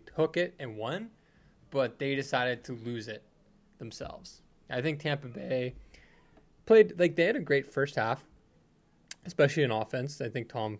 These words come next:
played well, threw some darts, um, good reads. I think he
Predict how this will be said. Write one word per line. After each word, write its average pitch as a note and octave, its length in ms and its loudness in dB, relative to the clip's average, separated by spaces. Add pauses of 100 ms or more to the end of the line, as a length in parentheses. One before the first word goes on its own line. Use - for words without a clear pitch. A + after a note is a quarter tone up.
played C3+ 160 2
well, C#3+ 240 2 (100)
threw C3+ 140 -4
some A#2+ 160 -10
darts, C3+ 500 0 (460)
um, - 420 -12
good C3 200 -8
reads. B2+ 540 -4
I C3 100 -4
think A#2 260 -8
he C3 220 -14